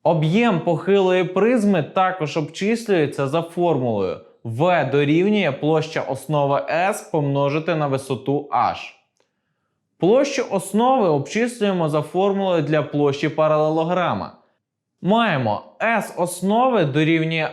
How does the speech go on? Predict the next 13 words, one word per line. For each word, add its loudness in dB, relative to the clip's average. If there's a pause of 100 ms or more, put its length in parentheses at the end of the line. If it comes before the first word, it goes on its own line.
А 2
помножити -2
на -2
Б 2 (220)
і -2
на 2
синус 0
тридцяти. -2 (460)
Дорівнює 2
два 2
помножити -2
на -2
п'ять -2